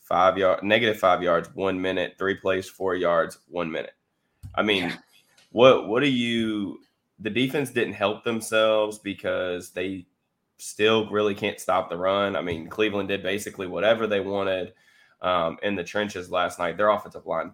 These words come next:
Speaker 1: dominated the Steelers' defensive line. But again, fatigue plays a part in that. When your offense can't stay on the field, um, that creates problems for your defensive front, especially when you're not, when you're, you know, missing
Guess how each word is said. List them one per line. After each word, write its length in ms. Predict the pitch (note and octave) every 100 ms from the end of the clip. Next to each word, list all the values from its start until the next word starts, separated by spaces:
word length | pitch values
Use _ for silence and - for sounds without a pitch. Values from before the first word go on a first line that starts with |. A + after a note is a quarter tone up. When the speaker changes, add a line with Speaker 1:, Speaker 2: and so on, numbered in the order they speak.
| -
Speaker 1:
dominated 680 | F2 E2 E2 D#2+ E2 D#2+
the 60 | F2+
Steelers' 400 | - D#2 D2 -
defensive 360 | E2 E2+ -
line. 220 | E2 D#2 D#2 _ _ _
But 120 | G2+
again, 580 | G2+ A2 G#2 F#2+ F2+ F#2 _ _
fatigue 440 | G2 F2 B2+ A2+
plays 180 | F#2+ F#2
a 60 |
part 260 | F2 G2 F#2
in 80 | D2
that. 240 | D2 A#1
When 120 | F2+ E2+
your 120 | F#2
offense 340 | G2+ G2+ F#2
can't 200 | - F2+
stay 160 | - F#2
on 120 | E2+
the 60 | -
field, 500 | A2 A#2+ G#2 F#2 - _ _ _
um, 480 | D#2 F2+ F2 E2+ D#2 -
that 220 | F#2 F2+
creates 320 | - G2 F#2+
problems 400 | - F2+ F2 F2
for 240 | - E2+ E2+
your 200 | E2+ E2+
defensive 480 | F2+ F#2 D#2+ -
front, 380 | - G2+ A2+ F#2
especially 460 | - - A#2 - A2
when 200 | G#2 G#2
you're 140 | G2+
not, 300 | G2+ F#2 -
when 120 | G2+
you're, 220 | G2 F#2+ -
you 80 | F#2+
know, 140 | E2+
missing 560 | F#2+ G#2+ - F#2+ F#2+